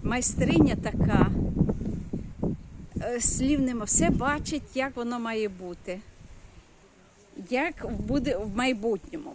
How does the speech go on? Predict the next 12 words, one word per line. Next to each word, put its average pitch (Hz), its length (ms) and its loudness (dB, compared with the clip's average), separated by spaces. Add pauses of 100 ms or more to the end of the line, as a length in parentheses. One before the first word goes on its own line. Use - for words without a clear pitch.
Подивіться, 233 460 -6
гортензії 226 600 -4
оці. - 360 -8 (1080)
Оце 208 240 2
куточок, 254 600 -6 (840)
райський 196 480 2
куточок. - 560 -16 (1080)
Для 208 180 -4
відпочинку 262 960 -8 (680)
і 233 100 -6
гортензія. 185 840 -6
Подивіться, 202 540 -8